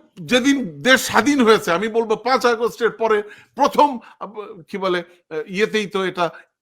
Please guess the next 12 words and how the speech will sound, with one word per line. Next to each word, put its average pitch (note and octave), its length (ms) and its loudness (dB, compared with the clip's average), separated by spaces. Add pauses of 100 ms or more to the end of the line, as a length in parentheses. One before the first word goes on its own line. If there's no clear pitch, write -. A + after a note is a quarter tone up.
(600)
বাতিল F#3 360 -2
করে E3 180 0
দেওয়া C#3+ 160 -2
উচিত। B2+ 260 -10 (320)
কারণ G#3 320 0
যেখানে G3 480 -4 (160)
তারেক E3+ 340 2
সিদ্দিকের G3+ 580 -6
মতো A#3 420 0 (280)
একটা D#3+ 400 -6
গুন্ডা, B3+ 840 4 (440)
আহ, G3 480 4